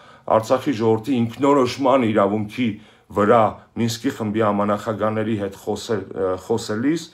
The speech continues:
Մինսկի խմբի համանախագահները, ուզում եմ ձեզ հիշեցնել, վերջին անգամ Արցախի ինքնորոշման իրավունքի մասին Արցախի ժողովրդի խոսել են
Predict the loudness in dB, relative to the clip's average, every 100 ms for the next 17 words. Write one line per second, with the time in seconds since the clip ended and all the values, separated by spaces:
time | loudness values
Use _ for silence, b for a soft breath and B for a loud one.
0 | b b b -4 -4 -2 -4 -2 0 4
1 | 2 2 0 0 -2 -4 -2 0 0 -2
2 | -2 -2 -2 -4 -4 -8 -4 -6 -2 4
3 | 4 2 B B 4 4 4 0 2 2
4 | 2 2 4 2 0 -6 -4 -6 -4 -4
5 | -4 -4 0 0 0 B B -4 2 4
6 | 4 0 4 6 6 4 2 2 2 -2
7 | -2 -6 -4 -4 -4 -8 -10 -12 B B
8 | B -10 0 0 4 4 4 4